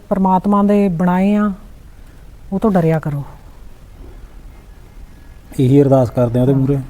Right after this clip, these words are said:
Speaker 2: ਵੀ ਮੱਤ ਬੁੱਧੀ ਸਿੱਧੀ ਰੱਖੀ ਬਸ।
Speaker 1: ਮੱਤ ਬੁੱਧੀ ਸਿੱਧੀ ਰੱਖੀ, ਜਿਹਦੀ ਮੱਤ ਬੁੱਧੀ ਸਿੱਧੀ ਆ ਉਹਦਾ ਸਭ ਕੁਛ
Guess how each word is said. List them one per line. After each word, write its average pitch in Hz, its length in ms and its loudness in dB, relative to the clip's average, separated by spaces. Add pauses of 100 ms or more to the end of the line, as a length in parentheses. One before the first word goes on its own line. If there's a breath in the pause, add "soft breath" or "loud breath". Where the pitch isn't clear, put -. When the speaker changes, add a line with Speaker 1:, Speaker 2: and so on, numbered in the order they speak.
Speaker 2:
ਵੀ 143 100 -4
ਮੱਤ 135 280 2
ਬੁੱਧੀ 147 260 4
ਸਿੱਧੀ 139 220 4
ਰੱਖੀ 123 260 0
ਬਸ। 110 200 0
Speaker 1:
ਮੱਤ 185 180 -4
ਬੁੱਧੀ 175 240 -2
ਸਿੱਧੀ 196 260 -2
ਰੱਖੀ, 196 340 -2 (600)
ਜਿਹਦੀ 214 200 4
ਮੱਤ 208 260 2
ਬੁੱਧੀ 196 240 4
ਸਿੱਧੀ 220 320 2
ਆ 233 80 4
ਉਹਦਾ 233 160 2
ਸਭ 220 200 0
ਕੁਛ 226 140 -2